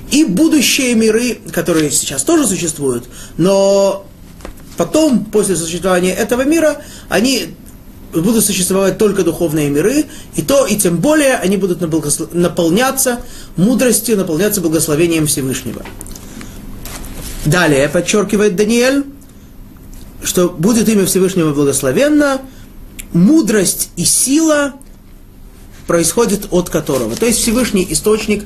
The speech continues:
всей мудрости и всей силы. Ну,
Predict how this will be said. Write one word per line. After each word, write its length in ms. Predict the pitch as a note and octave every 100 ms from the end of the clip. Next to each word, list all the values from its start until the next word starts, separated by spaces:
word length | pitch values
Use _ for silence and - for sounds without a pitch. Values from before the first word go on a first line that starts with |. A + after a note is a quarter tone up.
| - - -
всей 420 | - A#3 A#3 -
мудрости 640 | D#3+ F#3+ G#3 B3+ B3 - A#3+
и 240 | - D#3+
всей 240 | D#3 G3
силы. 360 | F#3 - C#3 - - - - - - - - - - - - - -
Ну, 240 | - C#4+